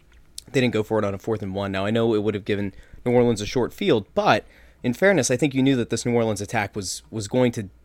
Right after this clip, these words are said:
you know, take on this depleted secondary, and, and we're going to put up points regardless.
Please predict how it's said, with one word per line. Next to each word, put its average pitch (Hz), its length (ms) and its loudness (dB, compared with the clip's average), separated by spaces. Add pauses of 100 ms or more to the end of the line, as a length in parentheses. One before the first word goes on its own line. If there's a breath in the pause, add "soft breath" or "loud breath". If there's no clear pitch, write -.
(140)
you 113 120 -2
know, 87 120 -8 (160)
take 120 240 -2
on 104 220 -2
this 95 160 -6
depleted 104 420 -6
secondary, 98 540 -4
and, 95 160 -8
and 113 120 -2
we're 110 100 -2
going 156 200 0
to 101 80 -4
put 101 140 -6
up 95 100 -8
points 107 340 -4
regardless. 101 540 0